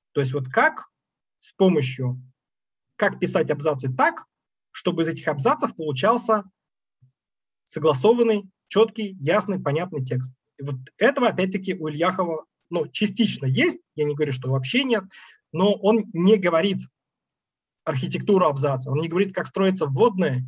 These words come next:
вводное предложение абзаца, как развивается это вводное предложение и как заверш-, абзац завершается так, чтобы был крючок к следующему абзацу. Вот, это вторая часть, то есть практические приёмы текста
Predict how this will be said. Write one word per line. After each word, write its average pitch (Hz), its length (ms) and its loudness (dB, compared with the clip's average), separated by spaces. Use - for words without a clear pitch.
вводное 196 420 2
предложение 147 500 -2
абзаца, 131 440 -4
как 180 180 0
развивается 190 640 2
это 131 240 -2
вводное 147 300 2
предложение 131 680 0
и 147 260 -4
как 190 300 0
заверш-, 151 380 -4
абзац 175 300 0
завершается 165 600 -2
так, 143 180 -6
чтобы 143 380 -6
был 139 220 0
крючок 151 420 -2
к - 40 -12
следующему 131 600 -4
абзацу. 131 420 -2
Вот, 160 220 0
это 208 400 2
вторая 160 420 2
часть, 139 220 0
то 127 40 -4
есть 131 100 -2
практические 170 500 -4
приёмы 160 360 -2
текста 247 500 0